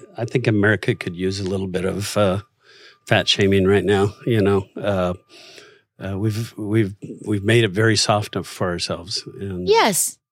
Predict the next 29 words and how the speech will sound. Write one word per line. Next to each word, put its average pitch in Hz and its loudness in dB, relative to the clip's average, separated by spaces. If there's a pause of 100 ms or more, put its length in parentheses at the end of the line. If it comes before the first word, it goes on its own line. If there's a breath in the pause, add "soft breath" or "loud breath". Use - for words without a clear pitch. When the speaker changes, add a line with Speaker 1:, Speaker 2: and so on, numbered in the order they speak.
(840)
Speaker 1:
and 95 -14
now 95 -4
we're 98 -2
making 98 -2
wrong 98 -4
decisions. 107 -10 (580)
Speaker 2:
I 269 2
just - 0
think 330 -2
people 294 2
are 262 4
just 240 -4 (120)
so 277 2
easily 226 2
offended. 180 0
I 175 -4
feel 269 0
like 262 2
if 233 2
everybody's 220 2
offended, 240 2
the 175 0
comedians 220 0
can't 202 -2
say 180 0
what's 180 -2
on 175 -4
their 170 -4
mind. 151 -6